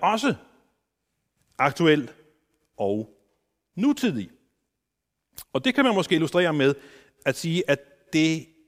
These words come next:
at, øh, kristendommen har ligesom to poler.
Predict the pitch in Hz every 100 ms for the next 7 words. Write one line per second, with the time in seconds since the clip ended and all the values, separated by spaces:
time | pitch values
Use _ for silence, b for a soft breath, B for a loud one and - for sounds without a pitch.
0 | _ _ _ _ _ - 139 - 147 131
1 | - 165 170 139 131 135 143 143 151 -
2 | - 175 180 _ _ - 233 277 294 139
3 | -